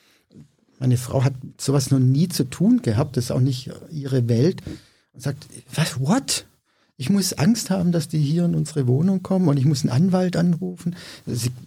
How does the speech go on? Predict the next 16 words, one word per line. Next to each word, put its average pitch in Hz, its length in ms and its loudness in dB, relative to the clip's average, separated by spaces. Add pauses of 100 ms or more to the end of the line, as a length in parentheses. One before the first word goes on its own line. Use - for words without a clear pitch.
(160)
kennt 156 160 0
das 131 120 -2
aus 123 140 2
dem 123 100 -2
Tatort - 480 -2
oder 127 160 0
so, 127 140 -2
sag 120 180 0
ich, 110 120 -2
„Ja.“ 123 460 2 (1000)
Und 135 220 0 (160)
du 139 80 2
merkst 135 220 4
ja, 160 60 2
dass 160 160 0
das, - 320 -2